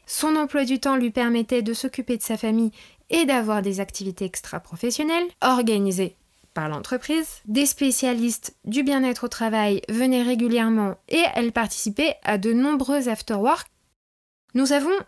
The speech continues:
donc ensuite creusé au niveau d'elle-même. Et toute seule, elle est venue à la conclusion que finalement ce n'était pas l'entreprise, mais le travail en lui-même qui ne lui plaisait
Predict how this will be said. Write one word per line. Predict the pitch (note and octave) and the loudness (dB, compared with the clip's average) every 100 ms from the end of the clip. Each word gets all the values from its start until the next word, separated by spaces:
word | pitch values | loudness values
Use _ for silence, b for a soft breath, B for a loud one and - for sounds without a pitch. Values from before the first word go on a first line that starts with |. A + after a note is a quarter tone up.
| _ | _
donc | A3 B3+ F#4 - - | -2 0 0 -2 -4
ensuite | A3+ - E4+ - - G#3 | -2 -2 -4 -4 -10 -10
creusé | - - D4+ C#4 D#4+ | -6 0 2 2 2
au | C#4 | 4
niveau | A#3 A3+ C#4 | 2 2 2
d'elle-même. | B3 A3+ F#3+ D#3 E3 - - - | 2 2 0 -2 -8 -16 -8 -4
Et | G3+ | -4
toute | - - | -4 -2
seule, | - E4 E4+ G3 B B B | 2 4 2 -2 B B B
elle | - A#3 | 0 2
est | A#3 | 4
venue | B3+ D#4 D#4+ C#4 - | 4 4 2 0 0
à | F#3+ | 0
la | F#3 | 0
conclusion | G3 F#3 B3 C#4 G4+ - | -4 -2 0 0 -2 -2
que | - | 0
finalement | C4+ - D#4 D4 C#4 C4 | 0 2 2 2 2 2
ce | - | 0
n'était | F#3+ F#3+ F#3 | 0 0 0
pas | D4 D4+ | 2 2
l'entreprise, | C4 A3+ G#3+ - D#4+ E4+ - B B - | 0 -2 -4 -2 0 0 -4 B B 0
mais | A#3 | 2
le | A3+ | 2
travail | A3+ - C#4+ A#3+ F#3+ - - | 0 -2 0 2 0 -2 -2
en | D4 | 2
lui-même | C#4 A#3+ A3+ B3+ | 4 4 2 0
qui | - | 0
ne | A#3 G#3 | 2 4
lui | G#3 G3+ | 2 0
plaisait | G3+ - G#3 F#3+ B3 | -2 -2 -2 0 -2